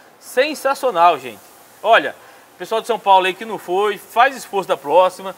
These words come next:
Se a gente for fazer um segundo encontro, eu opto pra gente continuar em Sorocaba ainda. Fazer em Sorocaba, porque a gente já tem a experiência do local, tem tudo. E aí, o, aí a gente muda o local no terceiro encontro,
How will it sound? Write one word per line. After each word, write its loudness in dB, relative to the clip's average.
Se -10
a 4
gente -2
for 0
fazer 0
um -4
segundo -8
encontro, -2
eu 0
opto -2
pra -10
gente -16
continuar -8
em -8
Sorocaba 2
ainda. -12
Fazer -10
em -12
Sorocaba, 0
porque -10
a -2
gente -8
já -4
tem -8
a -4
experiência -4
do -6
local, 0
tem -10
tudo. -6
E 0
aí, 2
o, -2
aí 4
a -4
gente -6
muda 0
o -4
local 2
no -10
terceiro -4
encontro, -6